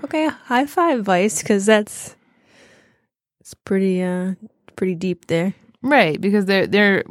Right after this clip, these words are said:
Speaker 2: willing to talk about it. And I did watch a video of some guy going on about Mandela effect, and he goes, "Do you hear that?" Not from these headphones. Obviously, you'll hear an electric hum. But he's like, Right now, like, during the day, do you just sit there, even if you're outside,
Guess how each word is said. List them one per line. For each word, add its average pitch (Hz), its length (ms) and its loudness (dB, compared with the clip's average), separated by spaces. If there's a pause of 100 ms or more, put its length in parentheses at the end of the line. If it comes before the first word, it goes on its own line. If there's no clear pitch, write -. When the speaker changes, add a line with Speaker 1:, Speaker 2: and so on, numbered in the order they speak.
Speaker 2:
willing 226 400 4
to 202 100 -6
talk - 340 -4
about 127 320 -6
it. - 260 -10
And 165 180 0
I 185 140 2
did 214 180 0
watch 202 280 2
a 175 60 -6
video 156 460 -2
of - 140 -6
some 160 380 -8 (200)
guy 147 260 0
going 147 240 -2
on 143 140 -2
about 143 240 -6
Mandela 147 460 -4
effect, 147 280 -8
and 156 100 -12
he 156 40 -12
goes, 147 300 -4 (840)
"Do 180 140 0
you 302 140 6
hear 330 240 2
that?" 277 340 0
Not 160 240 2
from 151 240 0
these 143 160 -2
headphones. 123 440 -4
Obviously, 143 380 -6
you'll 135 120 -4
hear 139 200 -6
an 139 80 -6
electric 139 340 -10
hum. 139 360 -4 (420)
But 175 120 0
he's 165 140 2
like, 156 160 0
Right 185 280 2
now, 208 340 4
like, 156 200 -4 (160)
during 220 400 6
the 202 80 4
day, 151 560 2 (400)
do 180 100 2
you 190 100 4
just 208 180 0
sit 233 180 -2
there, 139 180 2
even 196 260 2
if 247 140 -2
you're 233 100 2
outside, 143 720 -2